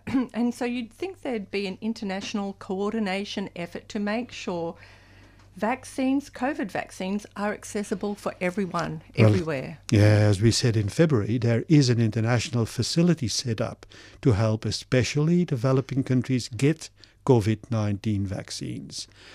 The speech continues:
Speaker 2: That facility is called covax, C O V A X.
Speaker 1: Mm.
Speaker 2: But covax has also been paying about five times more than the estimated cost of producing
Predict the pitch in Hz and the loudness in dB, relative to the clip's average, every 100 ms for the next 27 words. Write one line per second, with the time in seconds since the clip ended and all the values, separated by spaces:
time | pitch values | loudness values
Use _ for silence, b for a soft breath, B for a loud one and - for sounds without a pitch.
0 | B B B 110 104 _ - - 107 131 | B B B 0 0 _ -10 -2 0 4
1 | 139 151 123 117 - - 110 110 - - | 4 4 2 0 -2 -2 0 0 -2 2
2 | 139 131 101 - - - - - 113 113 | 6 6 4 -4 -6 -8 -4 0 2 2
3 | 98 110 120 - 110 107 - 104 - - | 0 -2 -2 -2 -4 -4 -4 -6 -4 -6
4 | - - 202 214 202 196 151 113 - 180 | -6 -8 -10 -8 -8 -4 -2 2 6 6
5 | 156 104 120 - 120 107 - 156 147 190 | 6 0 -6 -4 -2 -4 -2 4 6 6
6 | - - 107 120 101 110 107 113 110 107 | 2 -2 -2 -4 -2 -2 0 2 2 2
7 | 110 - - 151 151 156 - 139 139 131 | 0 -4 -2 0 0 -2 -2 0 2 0
8 | - 123 127 143 117 - - b b b | 0 2 4 4 2 -6 -14 b b b
9 | - 104 - 139 - 117 117 110 104 - | 0 0 0 -2 -2 0 0 0 -6 -4
10 | 104 - - - b b 113 - 110 95 | -4 -4 -10 -14 b b -4 -2 -2 2
11 | 127 - 123 127 | 2 2 0 -2